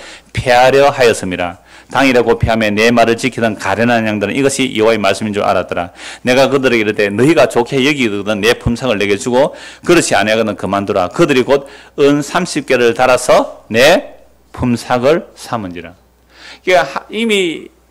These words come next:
타락한 그 목자들이 양을 잡아먹고 있으니까 스가랴서를 통하여 목자를 세우는 거죠. 그런데 양들이 이 목자를 좋아해요? 싫어해요? 놀랍죠?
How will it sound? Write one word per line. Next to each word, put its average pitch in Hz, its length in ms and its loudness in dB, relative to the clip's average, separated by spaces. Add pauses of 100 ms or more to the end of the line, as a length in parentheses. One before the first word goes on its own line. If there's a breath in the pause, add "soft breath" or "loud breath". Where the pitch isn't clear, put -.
(140)
타락한 180 880 0 (100)
그 160 100 0
목자들이 156 560 0
양을 165 240 2
잡아먹고 156 560 0
있으니까 131 360 -4
스가랴서를 156 640 -2
통하여 139 360 0 (180 loud breath)
목자를 156 340 2
세우는 135 320 -2
거죠. 98 340 -6 (420 soft breath)
그런데 185 460 0 (880)
양들이 127 360 0
이 120 140 -2
목자를 127 600 0
좋아해요? 120 400 4
싫어해요? 120 560 2 (1000)
놀랍죠? 117 720 -2